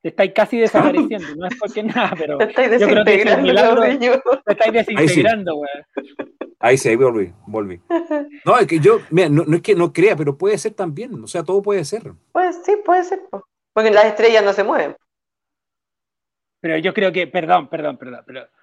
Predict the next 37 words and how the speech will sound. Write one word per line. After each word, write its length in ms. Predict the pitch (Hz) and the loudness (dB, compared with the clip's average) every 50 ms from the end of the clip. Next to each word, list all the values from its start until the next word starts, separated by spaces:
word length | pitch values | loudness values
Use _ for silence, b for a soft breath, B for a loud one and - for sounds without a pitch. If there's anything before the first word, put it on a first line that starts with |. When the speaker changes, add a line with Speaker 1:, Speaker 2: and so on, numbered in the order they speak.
| b b b b b b _ _ _ _ - 208 208 - _ _ _ | b b b b b b _ _ _ _ -16 -16 -16 -18 _ _ _
Speaker 1:
estamos 300 | - 190 202 220 240 - | -2 0 2 2 2 2
pasando, 560 | - 214 185 - - 220 226 233 220 240 233 214 | 2 0 0 2 0 0 0 0 0 -2 -2 -2
estamos 320 | - - 226 226 240 233 | 0 -2 -2 0 -2 -2
pasando 440 | - 202 185 - 226 220 226 214 226 | -2 -4 -2 -2 -2 -4 -4 -4 -6
de 180 | 202 185 180 170 | -4 -6 -6 -8
que, 300 | - 180 175 160 147 151 | -8 -10 -10 -10 -10 -10
de, 200 | 151 175 165 147 | -6 -6 -6 -6
de 140 | 147 175 180 | -8 -10 -12
un 120 | 185 180 | -12 -10
tema 560 | - 202 196 196 202 185 180 170 165 - - - | -8 -8 -6 -4 -2 -2 -2 -2 -4 -6 -6 -4
casi 320 | - 202 - - 226 208 | -4 -4 -4 -4 -6 -4
de, 320 | 202 196 185 180 180 165 156 | -2 -2 -2 -2 -2 -4 -6
de, 0 | |
de, 720 | 156 170 170 160 147 147 160 170 160 156 - - - _ _ | -8 -8 -8 -8 -8 -8 -8 -8 -8 -8 -10 -16 -20 _ _
de, 600 | - 156 180 165 160 156 156 151 143 135 131 - _ _ _ _ _ _ _ _ _ _ _ _ _ _ | -18 -10 -8 -6 -4 -2 -2 -4 -4 -6 -10 -14 _ _ _ _ _ _ _ _ _ _ _ _ _ _
eh, 400 | - 156 147 135 139 143 165 - _ _ - 135 135 - - | -10 -8 -6 -6 -6 -6 -8 -10 _ _ -10 -10 -10 -6 -2
algo 460 | - 175 214 226 220 190 202 202 185 | 2 2 2 2 2 2 2 2 4
muy 180 | 190 220 247 226 | 4 2 0 0
profundo 480 | - 233 220 - - 240 262 254 240 | 2 0 0 0 0 -2 0 2 2
de 60 | 220 | 2
la 60 | 190 180 | 2 2
Iglesia 280 | 175 185 208 202 226 196 | 0 0 0 2 2 2
Católica 540 | 185 165 160 196 220 233 247 220 - 240 240 | 2 2 2 0 0 0 -2 -2 2 2 2
a 40 | 226 | 2
vincularlo 480 | 202 185 - - 175 196 220 214 214 | 2 -2 -6 -2 0 2 2 2 0
con 120 | 196 175 160 | -4 -4 -4
lo 60 | 170 | -4
extraterrestre. 640 | 180 - 180 160 160 147 143 139 - _ - - - _ _ _ _ _ _ _ _ _ - _ _ _ _ _ _ _ _ _ _ _ _ _ _ _ - | -4 -4 -4 -6 -6 -6 -8 -10 -10 _ -18 -20 -20 _ _ _ _ _ _ _ _ _ -20 _ _ _ _ _ _ _ _ _ _ _ _ _ _ _ -10
Eh, 280 | 143 143 147 147 143 147 | -8 -6 -6 -4 -4 -4
yo 100 | 175 175 | -4 -2
creo 200 | 180 180 180 160 | -2 -2 -2 0
que, 80 | 175 | 2
Speaker 3:
Pero 260 | 170 117 117 123 147 175 | 2 4 4 4 4 2
Speaker 1:
yo 60 | 165 | 2
creo 140 | - - - | 2 2 2
Speaker 3:
ojo, 40 | - | 2
Speaker 1:
que 200 | 170 175 175 160 | 2 2 0 0